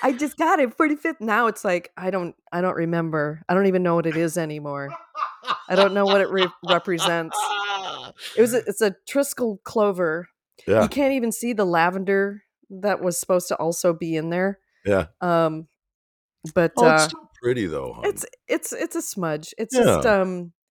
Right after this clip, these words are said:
Speaker 1: it's there. I'm still glad I got it. It's my
Speaker 2: Yeah.
Speaker 1: only tattoo. I'm still glad I got it though.
Speaker 2: I'll tell you a funny story,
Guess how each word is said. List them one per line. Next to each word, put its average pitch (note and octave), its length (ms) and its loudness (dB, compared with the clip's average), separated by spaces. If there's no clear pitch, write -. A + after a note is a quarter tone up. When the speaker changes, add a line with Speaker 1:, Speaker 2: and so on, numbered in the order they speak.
Speaker 1:
it's C4 220 -2
there. F3+ 280 2
I'm A#3+ 80 -2
still G#4+ 220 0
glad A#3+ 240 2
I G3+ 40 2
got F3+ 300 -2
it. G3 180 -8
It's G#3+ 160 -6
my G#3+ 120 0
Speaker 2:
Yeah. F#3+ 60 0
Speaker 1:
only F3+ 160 -2
tattoo. F3+ 720 -6
I'm B3+ 100 -2
still G#4+ 200 -2
glad E4+ 240 0
I A#3 60 0
got A3+ 260 0
it F3 120 2
though. F3 260 -2
Speaker 2:
I'll - 120 0
tell G3+ 160 4
you F#3+ 100 6
a C#3+ 40 2
funny B2+ 220 -2
story, F2+ 360 -2